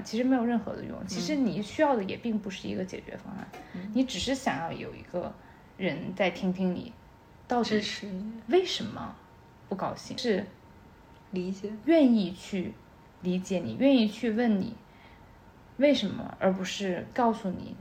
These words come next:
Speaker 1: 你要怎么怎么样，或者你不要怎么怎么样。其实我觉得能做到这一点，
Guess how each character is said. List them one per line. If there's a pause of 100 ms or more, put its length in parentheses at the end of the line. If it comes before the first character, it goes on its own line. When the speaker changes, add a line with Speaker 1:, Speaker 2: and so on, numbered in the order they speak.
(200)
Speaker 1:
你
要
怎
么
怎
么
样，
或
者
你 (100)
不
要
怎
么
怎
么
样。
其
实
我
觉
得
能
做
到
这
一
点，